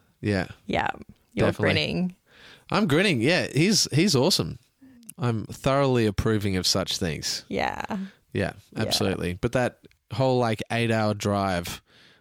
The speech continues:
Speaker 1: or eight, yeah, I guess eight-hour drive. That's a, that's a long drive.
Speaker 2: Yeah, I'm not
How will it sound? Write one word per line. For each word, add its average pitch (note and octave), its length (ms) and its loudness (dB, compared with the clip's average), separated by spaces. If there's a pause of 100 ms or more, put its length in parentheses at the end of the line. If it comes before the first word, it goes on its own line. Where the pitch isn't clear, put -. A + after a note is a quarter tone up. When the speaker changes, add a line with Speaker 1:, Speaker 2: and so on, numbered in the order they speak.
(120)
Speaker 1:
or G#2 140 0
eight, G#2 180 0 (320)
yeah, G2 220 -2
I F#2+ 60 -2
guess F#2+ 220 -2
eight-hour E2+ 360 -2
drive. E2+ 520 -4 (200)
That's - 180 -4
a, F#2+ 220 -2 (100)
that's - 180 -6
a A2+ 60 -2
long F#2 320 -6
drive. A2 460 -6 (800)
Speaker 2:
Yeah, E3 160 -2
I'm D#3 120 -4
not D3 220 -6